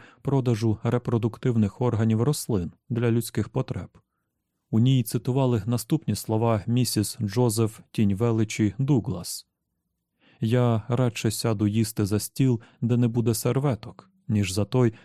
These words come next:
на якому не стоятимуть квіти". Тібетський мудрець з Палермо, Сицилія, у Беверлі-Гілз повідомив про щойно віднайдену давню методику тренувань з йоги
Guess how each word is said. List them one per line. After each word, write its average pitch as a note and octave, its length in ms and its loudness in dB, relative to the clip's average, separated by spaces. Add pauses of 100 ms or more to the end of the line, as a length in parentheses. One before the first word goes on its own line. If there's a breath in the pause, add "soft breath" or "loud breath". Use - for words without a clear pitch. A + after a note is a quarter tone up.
на C3 120 2
якому A#2 500 2
не A#2 160 2
стоятимуть A2 680 0
квіти". - 460 -12 (1300)
Тібетський A#2 480 0
мудрець A#2 520 0
з F#2+ 120 -8
Палермо, G#2+ 720 0
Сицилія, F2 720 -4 (240)
у G#2+ 260 4
Беверлі-Гілз A2+ 1080 0
повідомив B2+ 500 2
про G#2+ 280 0
щойно A#2+ 400 0
віднайдену A2+ 680 2 (220 loud breath)
давню A#2+ 380 2
методику A2+ 640 0
тренувань A#2+ 560 0
з F2+ 100 -8
йоги G#2 420 0